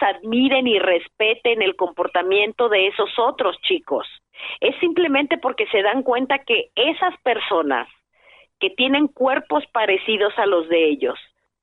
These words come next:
ya están teniendo unos comportamientos diferentes y es, en apariencia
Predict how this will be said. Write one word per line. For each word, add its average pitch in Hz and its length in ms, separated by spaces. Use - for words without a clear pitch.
ya 254 200
están 302 580
teniendo 240 480
unos 247 200
comportamientos 196 920
diferentes 180 720
y 214 280
es, 220 120
en 233 180
apariencia 240 1000